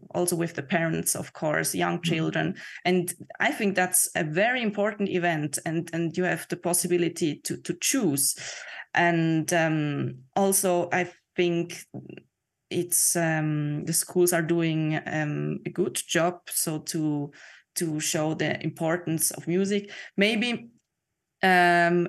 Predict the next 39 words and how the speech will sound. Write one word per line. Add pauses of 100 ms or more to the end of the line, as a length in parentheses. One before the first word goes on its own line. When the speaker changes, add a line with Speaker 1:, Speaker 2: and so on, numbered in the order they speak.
Speaker 1:
it's,
it's
very
difficult
because
there,
okay,
some, (200)
some
parents
are
thinking,
"Okay,
it's
good (180)
when
my (440)
child
is
playing
the
piano
because
it's
a
good
thing." (460)
But
Speaker 2:
Yeah.
Speaker 1:
then (120)
it's,
uh, (240)
it, (220)
it's
very,
uh,
dangerous.
That's,
uh,